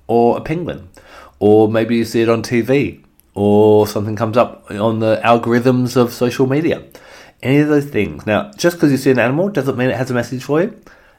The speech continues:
Not necessarily, but if it keeps coming up, or if it gets you at a poignant moment, or if it kind of you, it really catches your attention, then I'd look into that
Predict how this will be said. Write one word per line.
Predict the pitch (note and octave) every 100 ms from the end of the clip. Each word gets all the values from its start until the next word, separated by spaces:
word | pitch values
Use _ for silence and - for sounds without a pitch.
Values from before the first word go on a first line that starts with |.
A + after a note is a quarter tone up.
| _
Not | F4+ D#4+ G3+
necessarily, | E3+ - - B2+ G2 E2 F2+ E3+ - _
but | D3 -
if | A#2+
it | G#2 -
keeps | B2 -
coming | - B2+ C3 E3
up, | A#3+ - _
or | A2
if | A2
it | A#2 - -
gets | B2 -
you | B2
at | G#2
a |
poignant | G#2 - A#2 G#2 E2+
moment, | F#2 A2+ F#3 B3
or | G#2
if | G2
it | G2 - -
kind | A2+ G2+
of | F#2+
you, | F#2+ - -
it | - F2
really | G2+ G#2
catches | A2+ C#3+ - C3+ C3+
your | C#3
attention, | D#3 D#3+ A3+ B3 - - - -
then | C#3+
I'd | D#3+ F#3+ G3+
look | C#3+ G3 D3 - -
into | B2+ B2+
that | G2+ - -